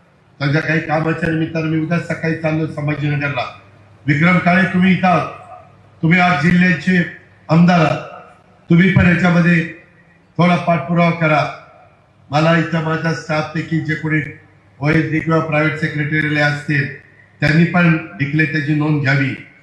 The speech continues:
आणि ह्या सगळ्या गोष्टी भास्करराव तुम्हाला शक्य असेल तर तुम्ही, नाहीतर प्रतापराव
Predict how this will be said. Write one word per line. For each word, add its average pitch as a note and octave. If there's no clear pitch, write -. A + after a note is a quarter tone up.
आणि D#3+
ह्या D#3+
सगळ्या D#3+
गोष्टी D3
भास्करराव E3
तुम्हाला E3
शक्य F3
असेल E3+
तर F3
तुम्ही, F3
नाहीतर E3
प्रतापराव D#3+